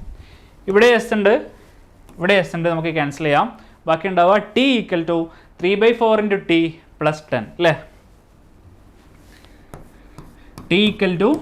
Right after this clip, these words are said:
three by four into T plus ten. ഇതിനെ എക്സ്പാൻഡ് ചെയ്താൽ നമുക്ക് കിട്ടും three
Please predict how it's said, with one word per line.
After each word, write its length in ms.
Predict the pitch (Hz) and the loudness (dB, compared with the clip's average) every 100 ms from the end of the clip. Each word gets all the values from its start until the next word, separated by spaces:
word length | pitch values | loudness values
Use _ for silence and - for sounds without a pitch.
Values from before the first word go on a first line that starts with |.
| - - - - - - - - - - - - - - | -8 -20 -20 -20 -20 -20 -20 -20 -18 -18 -20 -20 -20 -4
three 180 | 156 165 | 0 2
by 100 | 190 202 | 2 2
four 160 | 208 220 311 - - - - - - - - - - 165 | 2 2 2 -6 -20 -20 -20 -20 -20 -20 -20 -20 -6 -2
into 220 | 160 208 302 - - - - - - - - | 2 2 0 -6 -20 -20 -20 -20 -20 -6 2
T 160 | 156 165 - | 2 2 2
plus 220 | 240 277 - - - - - - - - | 2 2 -4 -20 -20 -20 -20 -20 -4 0
ten. 140 | 123 - - - - - - | 0 -4 -18 -20 -20 -20 -6
ഇതിനെ 160 | 214 226 | 0 0
എക്സ്പാൻഡ് 340 | 226 214 220 | 2 2 4
ചെയ്താൽ 160 | 208 208 | 4 2
നമുക്ക് 180 | 196 180 | 0 0
കിട്ടും 240 | 175 175 262 311 - - - - - | 0 0 0 -4 -12 -20 -20 -18 -2
three 180 | 156 | 0